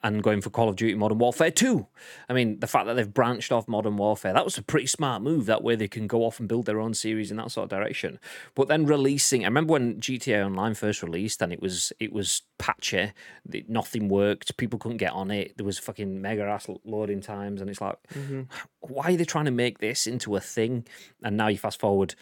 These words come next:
Speaker 1: seven thousand years later, and it's like, okay, that was, that was genius. That was very, very good.
Speaker 2: Mm-hmm.
Speaker 1: Um, and yeah, the, the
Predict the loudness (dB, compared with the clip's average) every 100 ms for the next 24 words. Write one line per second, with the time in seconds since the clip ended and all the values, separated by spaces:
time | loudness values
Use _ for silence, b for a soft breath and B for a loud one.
0 | b -2 2 2 2 0 2 2 2 2
1 | 2 4 4 4 2 -2 -4 -2 -2 -4
2 | -6 -6 -6 -6 -6 -6 -8 -4 -2 0
3 | -2 -4 -10 -8 -6 -6 -6 -10 _ -2
4 | -2 -4 -4 -4 -4 -6 -8 -10 -10 -8
5 | -6 -6 -8 B -8 -2 0 0 0 -2
6 | -4 -4 -6 -8 -16 -20 -20 _ _ -12
7 | -6 -4 -4 -6